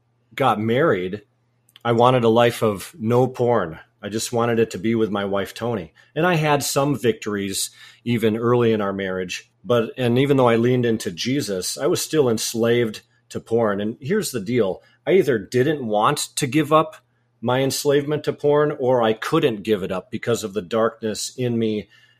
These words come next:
and around me. And really that created a,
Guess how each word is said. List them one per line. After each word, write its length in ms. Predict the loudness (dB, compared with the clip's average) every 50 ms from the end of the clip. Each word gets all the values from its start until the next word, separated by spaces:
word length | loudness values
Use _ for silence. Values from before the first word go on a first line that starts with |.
| _ _
and 240 | -4 -2 0 0 0
around 460 | 0 0 0 0 2 2 2 0 -2
me. 240 | -4 -6 -10 -14 -20 _ _ _ _ _ _ _ _
And 100 | -2 2
really 200 | 4 4 6 6
that 200 | 6 6 4 4
created 420 | 2 0 2 2 4 4 4 2 2
a, 100 | 0